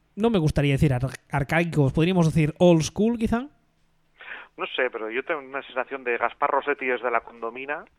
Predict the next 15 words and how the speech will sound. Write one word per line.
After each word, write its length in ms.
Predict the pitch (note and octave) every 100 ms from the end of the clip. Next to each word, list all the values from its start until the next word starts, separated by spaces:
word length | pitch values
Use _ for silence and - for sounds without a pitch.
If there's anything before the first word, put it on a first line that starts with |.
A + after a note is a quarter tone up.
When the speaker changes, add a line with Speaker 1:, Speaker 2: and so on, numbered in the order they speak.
| - - - - -
Speaker 1:
He 100 | F3
pillado 460 | G#3+ G3+ A3 G#3
lo 120 | F3 E3
de 100 | C#3
La 100 | C#3
Condomina, 560 | D3 C3+ C#3 C3+ G#2+ - _
lo 140 | B2+
otro 160 | C3+ C#3+
no. 140 | A#2+ A#2 - - _ _ - - -
Speaker 2:
Nah, 280 | B2 A#2
es, 60 | A#2 -
bueno, 300 | A2 A2+ G#2+
son 640 | G#2+ B2+ B2+ A#2 A2 A2 A2
referencias 560 | B2+ C#3+ D3+ C#3+ D3
viejunas 640 | B2+ C3 C3+ C#3+ C3 B2+